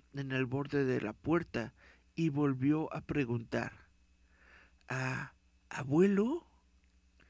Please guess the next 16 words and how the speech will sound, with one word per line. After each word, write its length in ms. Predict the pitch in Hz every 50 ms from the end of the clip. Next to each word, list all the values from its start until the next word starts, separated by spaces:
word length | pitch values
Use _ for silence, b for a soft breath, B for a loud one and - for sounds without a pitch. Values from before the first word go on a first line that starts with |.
| b b b b b b b b b
No 280 | - 147 147 170 185 196
bien 380 | 175 180 180 180 190 190 190 175
terminó 480 | - 185 175 151 147 143 143 156 160
de 100 | 156 165
preguntar 720 | - - - 143 127 120 123 123 117 - 135 139 156 156 151
al 180 | 147 139 135
interior 480 | 127 123 120 - 123 123 127 135 135 135
de 120 | 139 143
la 100 | 135 135
negrura 480 | 127 120 120 113 - 139 156 165 165 160
de 120 | 151 139
la 100 | 127 131
habitación, 680 | 127 123 123 - - 113 - - - 147 160 170 190 - _ B B B B B B B B B B B -
cuando 360 | - 139 135 131 127 127 143
un 220 | 151 170 196 220 226
enorme 640 | 214 185 160 160 160 151 135 120 117 120 120 -